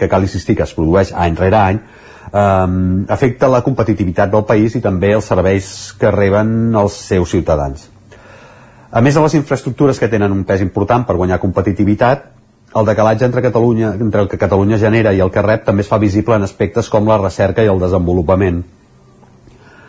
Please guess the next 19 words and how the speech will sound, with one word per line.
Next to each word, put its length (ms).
El 100
que 80
inverteixen 440
les 120
administracions 640
públiques 380
i 80
les 140
universitats 760
en 220
R 240
més 240
D 80
més 160
I 120
representa 460
un 160
zero 200
seixanta-tres 760